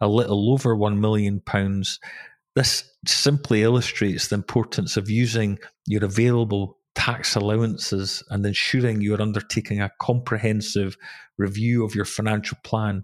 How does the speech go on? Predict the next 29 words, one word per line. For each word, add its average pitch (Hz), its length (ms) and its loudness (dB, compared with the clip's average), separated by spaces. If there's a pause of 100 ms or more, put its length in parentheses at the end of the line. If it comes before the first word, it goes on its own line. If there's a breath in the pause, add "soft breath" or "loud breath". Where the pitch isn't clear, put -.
(120)
at 107 160 0
least 110 480 0 (240)
annually. 107 600 0 (1200)
Remember, 147 480 4
when 120 220 2
you 120 100 4
engage 123 480 2
with 123 140 2
a - 20 -2
financial 104 460 -2
planner, 101 420 -2
you 107 180 0
are 110 60 2
buying 104 420 -2
wisdom, 101 560 -2 (140)
not 104 460 -4
tools. 110 640 -2 (460)
I'm 147 180 2
conscious - 460 0
that - 180 -4
clients 117 480 0
are 104 60 2
increasingly 113 680 0
seeking - 540 0
to - 80 -2
make 104 320 -2 (240 loud breath)
wise 117 360 2
financial 107 480 -2
decisions 107 720 -2